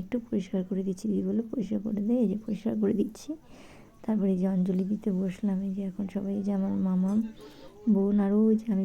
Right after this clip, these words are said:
পেছনে বসে আছি। তো অঞ্জলি পরে, অঞ্জলি টঞ্জলি দিয়ে পরে প্রসাদ টসাদ খেয়ে রাত্রি হয়ে গেছিলো। তো আবার দেখো পরের দিন চলে আসলাম, আর ভিডিও কন্টিনিউ করিনি। পরের দিন দেখো সকালে চা খেয়ে নিলাম আগে,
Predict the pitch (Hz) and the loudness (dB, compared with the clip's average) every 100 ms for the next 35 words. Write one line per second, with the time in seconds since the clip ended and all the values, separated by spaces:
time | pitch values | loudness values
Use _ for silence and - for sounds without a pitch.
0 | 190 214 214 190 196 180 185 180 214 214 | -2 -2 0 0 0 0 0 0 0 0
1 | 240 - - - - - - - - - | 0 -4 -20 -20 -20 -20 -20 -20 -20 -20
2 | - - - - 370 - 339 349 359 - | -20 -20 -18 -16 -16 -14 -14 -12 -12 -12
3 | - - 202 214 208 202 220 202 208 226 | -8 -2 4 4 4 4 4 4 2 0
4 | - 208 196 196 196 - - - - 214 | 2 4 4 0 -2 -8 -12 -14 -4 2
5 | 208 208 208 208 214 202 220 220 208 208 | 4 4 4 4 4 6 6 6 2 2
6 | 214 214 220 220 - 226 220 202 - 214 | 2 2 0 -2 0 2 2 0 0 0
7 | 208 208 233 220 - 269 302 - - - | 2 2 2 -2 -2 -2 -2 -8 -20 -20
8 | - 220 202 202 196 208 247 220 196 196 | 0 2 4 2 2 2 2 4 4 4
9 | 208 202 208 208 214 214 208 214 220 208 | 2 2 2 2 2 2 2 2 2 4
10 | 202 214 220 202 196 208 208 208 196 202 | 4 4 4 2 4 6 4 4 2 4
11 | 254 269 233 208 214 202 208 208 190 208 | 2 2 0 2 2 2 0 0 0 2
12 | 202 202 196 196 - 202 202 202 208 202 | 2 4 2 2 2 2 4 2 2 2
13 | 226 | 0